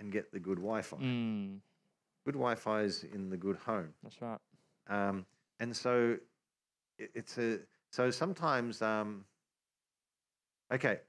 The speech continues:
Speaker 1: don't chase the good Wi-Fi, chase the right place.
Speaker 2: Mm. Yeah, that's good.
Speaker 1: Be where God's called you in terms of
Speaker 2: Mm.
Speaker 1: your relationship with him and your walk with him, and then the, then everything else sorts itself.
Speaker 2: Yeah.
Speaker 1: But if you,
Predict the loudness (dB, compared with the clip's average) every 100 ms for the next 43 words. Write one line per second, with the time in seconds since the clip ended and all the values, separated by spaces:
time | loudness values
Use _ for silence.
0 | _ _ 0 2 2 2 2 2 2 -2
1 | 0 0 2 2 0 -4 -8 -8 -18 _
2 | _ _ _ _ _ -8 -2 0 0 0
3 | 2 2 -2 -4 -2 -4 -10 -8 0 2
4 | 2 2 2 0 -4 -10 -18 -20 -20 _
5 | _ -16 -16 -20 -14 -6 -4 -6 -8 -10
6 | -10 -10 2 6 6 6 4 2 0 4
7 | 6 6 4 4 2 2 2 2 0 2
8 | 4 6 4 2 -4 -4 -4 -4 -4 -2
9 | -4 -2 0 2 2 2 -4 -4 -8 -8
10 | _ _ -4 0 2 2 0 -2 _ -2
11 | 2 2 2 0 0 -2 -2 -2 -6 -4
12 | 2 4 2 0 -10 _ _ 0 2 4
13 | 4 2